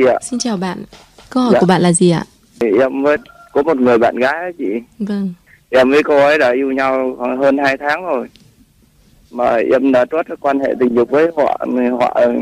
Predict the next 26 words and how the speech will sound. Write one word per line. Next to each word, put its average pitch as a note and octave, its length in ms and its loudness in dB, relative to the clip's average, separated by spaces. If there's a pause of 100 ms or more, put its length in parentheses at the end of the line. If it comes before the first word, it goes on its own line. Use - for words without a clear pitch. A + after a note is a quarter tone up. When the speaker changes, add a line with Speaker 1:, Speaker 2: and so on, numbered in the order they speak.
(640)
Speaker 1:
thấy D#3 220 2
người D3+ 260 0
đó C3 220 2
bảo B2 280 -2
với D3+ 200 0
em C3 160 2
là, A#2+ 340 -2 (640)
"Em C#3+ 200 4
đã B2 120 4 (100)
có D#3 200 2
rồi." C#3 360 0 (300)
Mà B2 80 -4
Speaker 2:
Vâng. A2 100 0
Speaker 1:
họ - 200 2
đó C#3+ 260 0
rồi D3 220 2
đòi A#2+ 340 0 (520)
xây C3+ 140 2
dựng B2+ 220 2
gia C3+ 100 4
đình C3 240 2
với D3 220 4
em C#3+ 160 2
á D3+ 120 0
chị. D3 120 2 (320)
Speaker 2:
Vâng. G3+ 300 -4